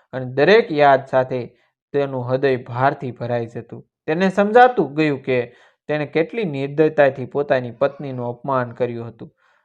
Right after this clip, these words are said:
જે સ્ત્રી પોતાની ભૂલો ક્યારેય ગણતી નથી, જે સ્ત્રીએ ક્યારેય ફરિયાદ કરી નથી,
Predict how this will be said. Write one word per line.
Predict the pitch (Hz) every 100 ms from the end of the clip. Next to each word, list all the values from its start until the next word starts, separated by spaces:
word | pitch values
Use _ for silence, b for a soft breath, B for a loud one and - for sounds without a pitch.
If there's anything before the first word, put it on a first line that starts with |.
| _ 135
જે | 151
સ્ત્રી | 156 - 170 196 208 b b b -
પોતાની | 175 170 147 123
ભૂલો | 131 147 165 180 _ _ _ -
ક્યારેય | 143 147 131
ગણતી | 123 127 147 139
નથી, | 120 107 - _ _ _
જે | 135 180
સ્ત્રીએ | 180 196 202 208
ક્યારેય | 196 190 185 170
ફરિયાદ | 156 156 190 233 -
કરી | 151 135
નથી, | 123 120 117